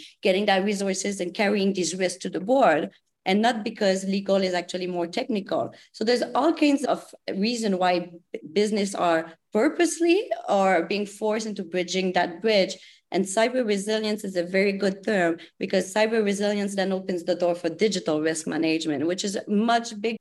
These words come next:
I think, approach, but necessary holistic approach to building products, to building business strategy. And cybersecurity is just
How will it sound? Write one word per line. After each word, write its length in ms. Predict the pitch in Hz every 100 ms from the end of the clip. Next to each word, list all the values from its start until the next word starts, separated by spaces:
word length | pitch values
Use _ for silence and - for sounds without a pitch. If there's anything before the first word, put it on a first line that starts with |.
| -
I 100 | 180
think, 220 | 202 196
approach, 500 | 196 - 262 202 202
but 160 | 202 196
necessary 760 | 247 311 277 - 190 175 165
holistic 500 | - 170 180 - 185
approach 600 | 175 170 - 151 156 -
to 100 | -
building 460 | 170 180 170 175 170
products, 560 | - 240 196 90 - -
to 120 | 202
building 580 | 170 185 180 185 175 170 170
business 340 | 254 233 202 196
strategy. 720 | - 156 - - 90 - - _ _
And 280 | - 160 165
cybersecurity 920 | 165 208 208 226 214 196 262 247 202
is 160 | 196 -
just 320 | 208 202 -